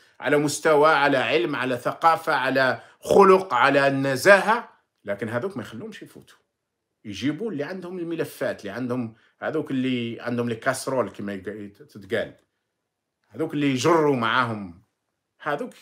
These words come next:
يقول لك: "خير واحد منهم"، تخير موسى الحاج ولا الحاج موسى ولا عيسى الحاج ولا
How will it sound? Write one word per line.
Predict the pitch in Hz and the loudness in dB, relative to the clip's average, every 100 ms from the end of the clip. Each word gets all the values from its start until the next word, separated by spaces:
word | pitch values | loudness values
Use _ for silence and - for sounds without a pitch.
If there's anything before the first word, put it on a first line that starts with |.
| _ | _
يقول | 175 180 | -6 -4
لك: | 175 | -2
"خير | 180 170 160 | 0 2 2
واحد | 147 107 | 0 -2
منهم"، | 107 - - | -12 -14 -16
تخير | - 156 156 | -6 -2 0
موسى | 156 147 139 | -2 -4 -4
الحاج | 120 131 104 | -4 -6 -6
ولا | 107 | -8
الحاج | 98 131 117 | -8 -8 -6
موسى | 135 120 110 | -6 -6 -6
ولا | 104 98 | -6 -8
عيسى | 117 127 | -10 -8
الحاج | 110 110 95 | -8 -10 -12
ولا | 92 95 101 | -12 -14 -16